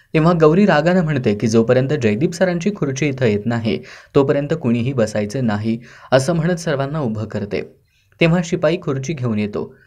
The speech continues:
तर उदय त्या शिपायाला ती खुर्ची समोर ठेवायला सांगतो. तर गौरी म्हणते, "नाही, ती खुर्ची माझ्या खुर्चीच्या बाजूला ठेवा," असं म्हणते. ते बघून उदय आणि देवकीचा चेहरा पडतो. तेव्हा गौरी जयदीपला आपल्या जवळच्या खुर्चीत बसायला लावते.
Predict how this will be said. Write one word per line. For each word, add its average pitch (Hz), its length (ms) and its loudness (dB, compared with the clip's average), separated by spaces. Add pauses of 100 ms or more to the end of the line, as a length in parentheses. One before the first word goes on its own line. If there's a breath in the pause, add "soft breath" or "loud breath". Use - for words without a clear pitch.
(160 loud breath)
तर 135 80 4
उदय 123 340 2
त्या 131 160 -4
शिपायाला 117 460 -2
ती 117 160 -4
खुर्ची 127 340 -6
समोर 143 300 -4
ठेवायला 110 320 -2
सांगतो. 104 500 -6 (520)
तर 160 120 6
गौरी 156 260 4
म्हणते, 151 340 -4
"नाही, 110 320 -4 (380 soft breath)
ती 131 100 -2
खुर्ची 131 280 0
माझ्या 135 360 0
खुर्चीच्या 139 420 -4
बाजूला 117 400 0
ठेवा," 113 300 -2
असं 110 160 -4
म्हणते. 101 460 -4 (360 soft breath)
ते 175 80 8
बघून 151 460 2
उदय 127 240 0
आणि 143 200 -4
देवकीचा 127 480 -2
चेहरा 113 340 -6
पडतो. 104 520 -4 (280 loud breath)
तेव्हा 123 280 4
गौरी 113 240 2
जयदीपला 127 680 0
आपल्या 143 320 0
जवळच्या 143 460 -2
खुर्चीत 120 340 -2
बसायला 107 440 0
लावते. 107 320 -2